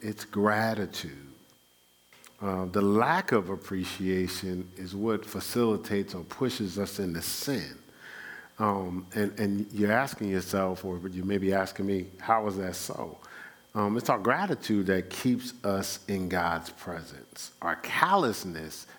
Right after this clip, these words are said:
is what separates us. Our gratitude and our thankfulness keeps us in God's pres-, presence. I guess I also wanna say, I think our gratitude keeps us in service.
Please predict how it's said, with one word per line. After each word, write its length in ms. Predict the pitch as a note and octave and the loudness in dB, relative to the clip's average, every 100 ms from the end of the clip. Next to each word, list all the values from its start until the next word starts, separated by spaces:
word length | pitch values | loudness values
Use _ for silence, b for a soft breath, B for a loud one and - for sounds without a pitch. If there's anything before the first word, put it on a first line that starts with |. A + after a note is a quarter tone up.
| B | B
is 180 | E2+ E2 | -8 -8
what 200 | E2+ E2+ | -10 -8
separates 680 | - D#2 - - - - | -6 -8 -8 -16 -18 -18
us. 320 | - - - - B B B B B | -20 -18 -20 -20 B B B B B
Our 160 | G2+ | 0
gratitude 800 | F2+ G#2+ A#2+ C#3 A#2+ - A2 G2+ | 2 6 6 6 0 -4 -2 0
and 40 | F#2+ | 0
our 140 | F#2 | -2
thankfulness 760 | - B2 B2 A#2 - F2+ F2+ | -2 2 2 0 -2 -2 -4
keeps 360 | F2+ - A2+ - | -6 -6 -6 -4
us 180 | F#2 F2+ | -6 -6
in 100 | F2+ | -8
God's 260 | F2+ E2 D#2+ | -6 -8 -6
pres-, 340 | G#2+ F#2 E2 B B B | -6 -6 -8 B B B
presence. 360 | B2+ G2 F2 - B B | 0 0 -2 -10 B B
I 80 | D3+ | -2
guess 160 | D3+ | -2
I 60 | D3+ | 0
also 520 | D3+ D3 - D#3 D3+ | 2 2 2 2 2
wanna 160 | A#2+ G#2 | 2 2
say, 360 | - A2+ G#2 - B B B B - | 2 2 0 -4 B B B B -8
I 60 | |
think 180 | A#2+ D#3+ | -2 0
our 120 | B2 | 2
gratitude 500 | G#2 A#2+ B2+ - A#2+ | 4 2 2 -2 -4
keeps 260 | - B2+ C3 | 0 -2 0
us 200 | B2 B2+ | -2 0
in 100 | A#2+ | -2
service. 800 | - B2+ F#3 - - - - | -2 -2 -2 -6 -12 -16 -16